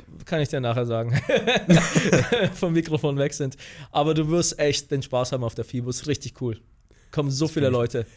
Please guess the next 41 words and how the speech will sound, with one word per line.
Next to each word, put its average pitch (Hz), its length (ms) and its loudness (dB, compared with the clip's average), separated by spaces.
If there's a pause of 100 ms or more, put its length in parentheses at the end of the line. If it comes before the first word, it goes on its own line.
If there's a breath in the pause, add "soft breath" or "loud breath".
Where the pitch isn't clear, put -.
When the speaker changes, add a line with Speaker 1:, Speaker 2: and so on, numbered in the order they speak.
(100 soft breath)
Speaker 2:
Das - 180 2
Ding 175 160 2
ist 175 140 2
ja, 135 180 4
ich - 200 -4
bin 147 140 -2
eigentlich 117 240 -2
gar 127 140 0
nicht 131 140 0
so 127 100 -6
die 123 80 -4
Person, 123 480 -2
die 110 60 -4
so 107 140 -2
viel 117 200 -8
mit 107 160 0
Menschen, 104 440 -2
äh, 98 140 -2 (460)
kann 113 240 -2
irgendwie. 95 440 -6 (360)
Ich - 100 -14
Speaker 1:
Ja, 113 380 -6
das - 400 -10
kriegst - 240 -6
du 101 60 -6
hin 101 180 -8 (200)
auf 117 100 -16
der 107 100 -10
fibo. 107 220 -10
Speaker 2:
Ja, 131 160 6
safe, 117 320 6
ja. 110 180 4
Ich 98 80 2
Speaker 1:
Weil 139 100 2
Speaker 2:
freu 139 100 8
Speaker 1:
du - 40 10
Speaker 2:
mich 160 60 10
Speaker 1:
hast - 60 6
Speaker 2:
ja 147 80 8
Speaker 1:
so 143 40 8
Speaker 2:
auch - 0 -